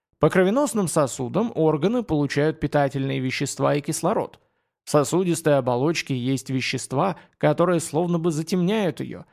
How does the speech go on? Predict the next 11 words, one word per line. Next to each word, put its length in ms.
придают 540
определённую 680
окраску. 560
Тот 280
участок 520
сосудистой 640
оболочки, 580
который 440
виден 420
через 260
окошко-роговицу, 1120